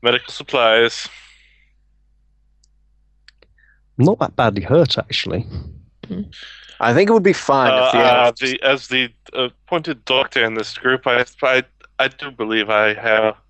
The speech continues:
Speaker 1: little bit more carry
Speaker 2: <laughs>
Speaker 1: weight in that department.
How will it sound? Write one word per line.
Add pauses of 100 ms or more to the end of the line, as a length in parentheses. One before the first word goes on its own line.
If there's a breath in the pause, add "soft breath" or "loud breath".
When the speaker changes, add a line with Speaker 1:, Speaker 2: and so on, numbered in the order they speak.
(140)
Speaker 1:
little
bit
more (500)
carry (100)
Speaker 2:
<laughs>
Speaker 1:
weight
in
that
department.